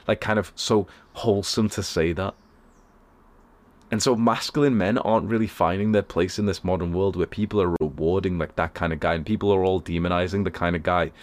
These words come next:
who just wants to work hard all day at his goals. This doesn't mean, again, that you're, like, staying up late and you're missing your sleep and you're not go-, exercising, but rather, like, you're in this productive, hard, like, almost monk mode period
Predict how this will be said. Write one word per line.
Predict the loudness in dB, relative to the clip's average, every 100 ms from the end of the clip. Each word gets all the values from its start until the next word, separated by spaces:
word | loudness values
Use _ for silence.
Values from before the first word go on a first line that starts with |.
| -10
who | -4
just | 0 0 2
wants | 0 0
to | -2
work | 0 0 0
hard | 2 2 2
all | 2 0
day | 0 0 -2 -4
at | -4
his | -4 -4
goals. | -4 -4 -6 -10 -18 _ -2
This | 2
doesn't | 2 2 4
mean, | 2 2
again, | 2 0
that | 0 0
you're, | 0
like, | 0 -2 -10
staying | -2 0 2
up | 2 2
late | 2 2 0
and |
you're | 0
missing | 0 2 0
your | -2
sleep | 0 0 2
and | 0
you're | 0
not | 0
go-, | -2 -8
exercising, | -6 -4 0 2 2 0 -4 -6 -12
but | -2
rather, | 2 4 4
like, | 4 2 2
you're | 2
in | 4 2
this | -2
productive, | -4 -2 -2 -2 2 0
hard, | 0 -2 2 4 4 2 -2 -4
like, | -2
almost | 2 2 0
monk | 2 2 2
mode | 2 2 0
period | -2 -2 0 -2 -4